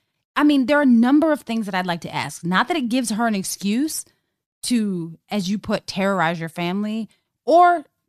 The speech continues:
nor does it give her an excuse to verbally abuse anyone. But maybe just asking her, like,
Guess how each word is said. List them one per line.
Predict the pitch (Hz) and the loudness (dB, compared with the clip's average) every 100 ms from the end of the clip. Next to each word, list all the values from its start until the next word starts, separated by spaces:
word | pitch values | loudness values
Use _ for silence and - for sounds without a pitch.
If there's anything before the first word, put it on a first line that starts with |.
| 208 | 0
nor | 269 392 | 4 4
does | 349 269 | 2 -2
it | |
give | 254 208 | -2 -2
her | 240 | -2
an | |
excuse | 214 - 190 190 | -2 -4 -6 -4
to | 180 | -6
verbally | 151 170 170 170 | -4 -4 -4 -6
abuse | 156 165 156 | -4 -4 -4
anyone. | 151 - - 53 - _ _ _ _ _ _ | -6 -10 -12 -18 -20 _ _ _ _ _ _
But | 262 247 | 0 6
maybe | 254 277 311 392 | 6 6 0 -2
just | 359 - 208 | -4 -4 0
asking | 240 285 247 190 | 0 0 -2 -2
her, | 170 151 | -2 -2
like, | 156 | -4